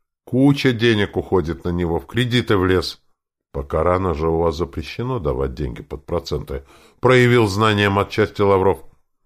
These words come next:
«Коран много чего запрещает», вздохнул Рашид. «А жить-то как-то надо. Слышал, наверное, такое понятие «исламский банкинг»?»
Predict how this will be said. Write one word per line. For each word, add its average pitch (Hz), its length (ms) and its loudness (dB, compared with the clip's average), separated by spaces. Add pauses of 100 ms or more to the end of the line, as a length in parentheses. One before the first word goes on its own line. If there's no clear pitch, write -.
(140)
«Коран 135 360 0
много 120 300 0
чего 104 280 2
запрещает», 82 840 -2
вздохнул 80 480 -4
Рашид. 80 400 -4 (600)
«А 156 160 4
жить-то 151 380 2
как-то 127 400 2
надо. 120 560 2 (320)
Слышал, 147 380 -4
наверное, 87 460 0
такое 87 320 -2
понятие 85 640 -2
«исламский 85 580 -4
банкинг»?» 73 680 -8